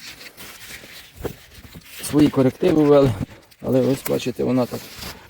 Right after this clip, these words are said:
ягода тверда і прекрасно себе рекомендує, коли довше знаходиться на кущові. Ось такі мої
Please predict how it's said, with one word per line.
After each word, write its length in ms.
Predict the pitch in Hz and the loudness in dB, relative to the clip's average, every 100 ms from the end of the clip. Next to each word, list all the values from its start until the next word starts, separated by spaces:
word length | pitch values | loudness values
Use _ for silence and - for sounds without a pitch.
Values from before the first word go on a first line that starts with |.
| _ - - | _ -12 2
ягода 400 | 147 143 127 120 | 2 4 2 0
тверда 480 | 127 135 143 185 175 - _ _ - - _ - _ - - _ _ _ _ _ - - | 2 4 4 4 2 -10 _ _ -20 -20 _ -20 _ -20 -20 _ _ _ _ _ -12 -4
і 220 | 131 131 | 2 2
прекрасно 720 | - 143 - 165 165 156 147 135 - - - - - - | 2 2 6 6 6 4 2 -2 -12 -18 -20 -20 -20 -6
себе 300 | 147 135 143 | 0 6 6
рекомендує, 720 | 135 139 135 139 151 139 127 _ _ _ _ _ - | 6 4 4 4 4 4 0 _ _ _ _ _ -2
коли 320 | 131 135 120 - _ | 4 6 4 -4 _
довше 420 | - 143 156 139 - _ _ _ _ _ _ _ _ _ _ | 0 2 2 -2 -6 _ _ _ _ _ _ _ _ _ _
знаходиться 480 | 120 127 147 135 139 | -2 2 4 4 4
на 100 | 127 | 2
кущові. 500 | 131 - 117 107 113 - _ _ _ _ _ _ _ _ _ _ - | 2 -2 2 2 0 -6 _ _ _ _ _ _ _ _ _ _ -12
Ось 140 | - - | -10 -2
такі 260 | 147 - | 0 2
мої 300 | 151 143 135 | 2 4 4